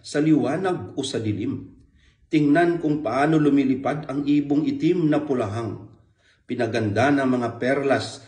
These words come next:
sa matatag at maliksing kamay. Suriin ang bawat mukha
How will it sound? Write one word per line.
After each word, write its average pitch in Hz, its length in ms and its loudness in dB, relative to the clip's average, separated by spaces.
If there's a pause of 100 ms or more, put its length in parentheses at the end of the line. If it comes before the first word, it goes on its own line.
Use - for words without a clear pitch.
(120)
sa - 160 -12
matatag 117 720 -4
at 127 240 -4
maliksing 120 640 -2
kamay. 92 560 -10 (320)
Suriin 165 800 0
ang 123 160 -2
bawat 117 320 0
mukha - 560 -8